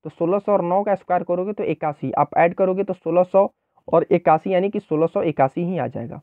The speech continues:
तो यहाँ पे इकतालीस तभी होगा जब ये लंबाई या फिर चौड़ाई चालीस और नौ हो, या फिर ये नौ हो और ये चालीस हो, ठीक है। लेकिन हमें एरिया पूछा था, ना कि हमसे लंबाई और चौड़ाई पूछा था।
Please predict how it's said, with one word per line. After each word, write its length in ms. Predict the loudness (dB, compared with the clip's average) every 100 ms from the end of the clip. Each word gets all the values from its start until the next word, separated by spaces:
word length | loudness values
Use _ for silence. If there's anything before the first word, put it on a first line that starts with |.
| _ -20 -20 -2
तो 60 | 2
यहाँ 220 | 4 4
पे 80 | 4
इकतालीस 760 | 2 0 -2 _ -12 -8 -8 -6
तभी 200 | -4 0
होगा 280 | 0 2 2
जब 260 | 2 -2 -4 -6
ये 280 | -2 0 -2 -4
लंबाई 440 | -4 2 4 4
या 160 | 2 0
फिर 180 | 0 -2
चौड़ाई 460 | 0 2 2 2 -4 _ -6
चालीस 340 | -4 -4 0
और 100 | 0
नौ 180 | 2 2
हो, 180 | 0 -4 _ -6 2
या 200 | 4 4
फिर 300 | 2 0 0 _ _ -6
ये 260 | 0 2
नौ 300 | 4 6 6 6
हो 280 | 4 0 -2 _ _ _ _ _
और 160 | 0 0
ये 280 | 2 2 0 _ _ _ -10
चालीस 340 | -6 -6 -8
हो, 140 | _ -20 _ _ _ _ _ _
ठीक 120 | -2 0
है। 140 | 0 -4 _ -10
लेकिन 220 | -4 -2
हमें 260 | 0 4 4
एरिया 520 | 2 -8 -6 2 2
पूछा 320 | 2 -2 -2
था, 180 | -4 -8 -16 -2
ना 100 | 0
कि 100 | 4
हमसे 220 | 2 4 4
लंबाई 360 | 4 4 4
और 100 | 2
चौड़ाई 320 | 0 -4 -2 -2
पूछा 280 | -2 -2
था। 180 | -2 -6